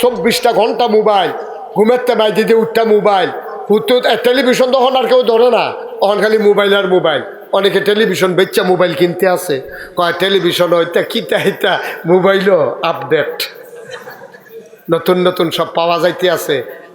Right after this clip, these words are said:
আমার ঘরের কোনায় আর কোরআন শরীফের তেলাওয়াত নাই। আমার মায়েরা সকালবেলা উঠে আর কোরআন তেলাওয়াত করে না। আমার বাবারা মসজিদে নামাজ শেষ করে কোরআন আর পড়ে না। হাঁটতে হাঁটতে চায়ের স্টলে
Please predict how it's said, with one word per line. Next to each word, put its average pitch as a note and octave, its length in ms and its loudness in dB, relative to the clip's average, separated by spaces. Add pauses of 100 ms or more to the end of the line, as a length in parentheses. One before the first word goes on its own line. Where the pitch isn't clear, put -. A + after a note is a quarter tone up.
আমার D#3+ 340 -2
ঘরের D#3 380 0
কোনায় D#3+ 440 0 (280)
আর D3+ 360 0
কোরআন D#3+ 400 -2
শরীফের D3 420 -2 (100)
তেলাওয়াত D3+ 520 -2
নাই। C#3 300 -2 (260)
আমার D4 380 2
মায়েরা C#4+ 640 2 (240)
সকালবেলা F#3 600 0
উঠে F3 220 -2
আর E3 120 0
কোরআন D#3+ 480 -2
তেলাওয়াত D3 480 0
করে E3 240 2
না। F#3+ 260 0 (260)
আমার F3+ 340 0
বাবারা C#3+ 520 -2 (280)
মসজিদে D#3 540 0
নামাজ D#3+ 460 -2
শেষ - 260 -2
করে D#3 580 -2
কোরআন D3+ 440 0
আর C3+ 160 -2 (100)
পড়ে D3+ 260 0
না। C3+ 200 -2 (240)
হাঁটতে F3 340 -4
হাঁটতে F3+ 420 -2
চায়ের E3+ 280 -2
স্টলে D#3+ 460 0